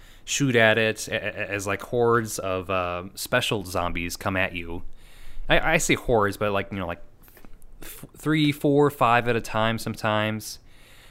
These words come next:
But all they do i-, is, is, like, uh, they give you this, this different type of mechanism to deal with.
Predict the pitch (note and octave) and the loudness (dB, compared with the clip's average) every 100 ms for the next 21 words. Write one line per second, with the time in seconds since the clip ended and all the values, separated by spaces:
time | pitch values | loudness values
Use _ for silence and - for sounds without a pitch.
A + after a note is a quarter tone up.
0 | - - - G#2 F#2+ G2 - - - - | -20 -20 0 2 2 -2 -8 -20 -20 -20
1 | - - E3 D#3 D#3+ C3+ A#2 A2+ G#2 A2 | -18 2 6 6 6 4 4 2 -2 -4
2 | G#2+ G#2+ A2 F#2+ G2 - F2+ F2 F2 F#2 | -4 -2 -4 -2 -4 -2 -2 -2 -4 -6
3 | G2+ G#2 A2 A2 G#2 F#2 F2+ F#2+ - G2+ | -8 -4 -2 -2 -2 -4 -8 -14 -12 -6
4 | - B2+ A2+ - A2 A2+ G#2 G2 - - | -4 -4 -4 -2 -2 -2 -4 -8 -18 -20
5 | - _ _ _ _ - - A2+ A2+ A#2 | -20 _ _ _ _ -20 -10 -6 -2 2
6 | A#2 A2 A2+ A2 G#2+ F#2+ G2 A2 B2 B2+ | 2 2 0 0 -4 -2 -2 0 0 0
7 | - - | -4 -20